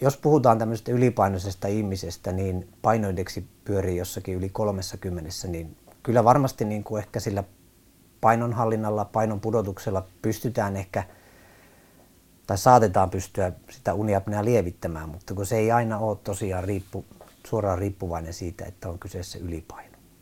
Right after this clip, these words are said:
Että on tapauksia, joissa ihmiset ovat painoa pudottamalla päässeet tämmöisestä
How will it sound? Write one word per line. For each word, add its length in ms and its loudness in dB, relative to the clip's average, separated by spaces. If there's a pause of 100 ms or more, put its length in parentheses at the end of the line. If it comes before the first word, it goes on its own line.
(300)
Että 340 -6 (500)
on 220 2
tapauksia, 540 6
joissa 280 -2
ihmiset 400 -2
ovat 300 -2
painoa 360 2
pudottamalla 720 -2 (400)
päässeet 560 2
tämmöisestä 540 -8